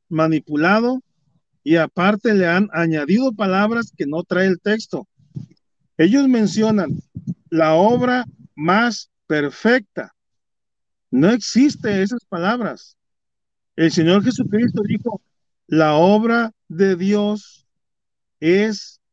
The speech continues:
que creáis en el que Dios, en el que Él ha enviado". Y la luz del mundo dice, "La obra más perfecta es que creáis en el que Él, en el que Dios ha enviado".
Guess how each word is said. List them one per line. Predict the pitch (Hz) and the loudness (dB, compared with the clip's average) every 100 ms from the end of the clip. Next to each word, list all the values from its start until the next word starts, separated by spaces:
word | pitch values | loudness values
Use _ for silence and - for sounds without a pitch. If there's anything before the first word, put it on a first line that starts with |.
| _ _ _ - | _ _ _ -2
que | 160 | -2
creáis | - 156 147 156 180 202 202 | -2 -4 -2 0 2 2 2
en | 202 170 | 0 -2
el | 147 | -4
que | - 135 | -6 -4
Dios, | 143 165 190 202 - - | 0 0 2 -2 -4 -6
en | 156 | -2
el | 151 139 | -2 -4
que | 151 143 175 233 | -4 0 2 2
Él | 277 277 _ _ _ _ _ | 0 -6 _ _ _ _ _
ha | 143 147 165 | -6 -2 0
enviado". | 165 170 208 247 190 107 _ _ _ _ _ _ _ _ _ _ | 0 2 2 0 -4 -8 _ _ _ _ _ _ _ _ _ _
Y | 139 | 2
la | 156 160 | 4 6
luz | 175 | 4
del | 214 277 | 2 0
mundo | 262 269 262 | 0 0 0
dice, | 247 262 269 254 254 _ _ _ _ _ - | -2 -4 -4 -6 -8 _ _ _ _ _ -4
"La | 156 156 | 0 4
obra | 180 220 | 4 4
más | 220 226 208 | 2 0 -2
perfecta | 233 233 254 226 196 226 233 - _ _ _ | -4 -2 0 -2 -2 -6 -6 -10 _ _ _
es | 160 185 | 0 0
que | - 196 | 0 -2
creáis | 180 180 190 | 2 2 2
en | 208 | 2
el | 180 151 | 0 -2
que | 143 139 | -2 0
Él, | 160 | 2
en | 180 185 139 143 | 2 0 -6 -4
el | 147 127 | -4 -2
que | 135 | -2
Dios | 131 160 175 185 | 2 2 2 2
ha | |
enviado". | 190 190 214 247 185 117 | 0 2 2 0 -4 -6